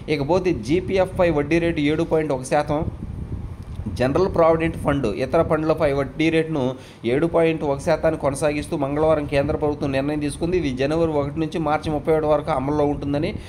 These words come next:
ప్రతి మూడు నెలలకు ఒకసారి కేంద్ర ఆర్థిక శాఖ వడ్డీ రేట్లను నిర్ణయిస్తుంది. ప్రస్తుత ఆర్థిక సంవత్సరంలోని నాలుగో త్రైమాసికానికి సంబంధించి ఏడు పాయింట్ ఒక శాతంగా ఉంటుందని చెప్పేసి తెలియజేసింది. మూడో త్రైమాసికంలోనూ ఇదే వడ్డీ రేటు ఉండటం గమనార్హం.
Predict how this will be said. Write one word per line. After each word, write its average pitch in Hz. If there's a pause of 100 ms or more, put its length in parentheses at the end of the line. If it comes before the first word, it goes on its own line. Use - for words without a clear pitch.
(200)
ప్రతి 147
మూడు 147
నెలలకు 170
ఒకసారి 151
కేంద్ర 151
ఆర్థిక 147
శాఖ 143
వడ్డీ 135
రేట్లను 156
నిర్ణయిస్తుంది. 143
ప్రస్తుత 147
ఆర్థిక 151
సంవత్సరంలోని 147 (300)
నాలుగో 147
త్రైమాసికానికి 147
సంబంధించి 135
ఏడు 151
పాయింట్ 156
ఒక 135
శాతంగా 143
ఉంటుందని 143
చెప్పేసి 139
తెలియజేసింది. 135
మూడో 143
త్రైమాసికంలోనూ 156
ఇదే 147
వడ్డీ 143
రేటు 139
ఉండటం 139
గమనార్హం. 120